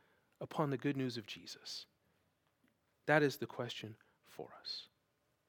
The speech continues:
So what we're gonna look at is we're gonna look at a very simple yet beautiful passage that lays out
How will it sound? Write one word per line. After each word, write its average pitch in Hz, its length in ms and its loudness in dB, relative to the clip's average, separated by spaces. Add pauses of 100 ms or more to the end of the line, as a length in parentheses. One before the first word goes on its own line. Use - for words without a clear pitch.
(560)
So - 180 8
what 147 160 10
we're 151 80 6
gonna 151 180 8
look 156 220 8
at 123 100 10
is 120 120 0
we're 135 80 4
gonna 135 120 8
look 143 160 8
at 135 160 10
a 120 140 4
very 175 560 10
simple 180 640 6 (180)
yet 139 300 4
beautiful 151 460 6
passage - 920 4 (300)
that 123 180 10
lays 151 420 8
out 101 280 6